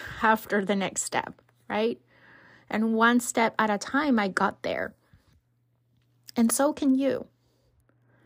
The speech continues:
And so can I in other areas of my life where I don't have that belief today. Thank you for sharing this morning moment with me.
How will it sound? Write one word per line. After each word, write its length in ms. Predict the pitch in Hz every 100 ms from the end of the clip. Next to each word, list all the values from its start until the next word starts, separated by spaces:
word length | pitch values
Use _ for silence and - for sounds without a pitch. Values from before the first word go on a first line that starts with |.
| -
And 120 | 240 233
so 180 | 311
can 260 | 302 294 254 220
I 260 | 247 214
in 240 | 196 220 -
other 220 | 240 240
areas 360 | 226 233 220 208
of 160 | 208
my 140 | 196 196
life 300 | 233 294 -
where 160 | 226 -
I 140 | 202 202
don't 380 | 208 254 349
have 600 | - - - - - - - - - - -
that 300 | 220 208 202
belief 440 | 208 196 190 185 -
today. 440 | - 120 - - - _ _ _ _ _ _ _ _ _ _ _ _ _ _ _ _ _ _ _ _ _ _ _ _ _ _ _ _ _ _ _ _ _ -
Thank 300 | - 262 269
you 140 | 226 208
for 200 | - 214
sharing 480 | - 208 208 214 202
this 200 | 208 196
morning 360 | 196 214 220
moment 500 | 202 196 180 190 - -
with 260 | 214 -
me. 240 | 180 185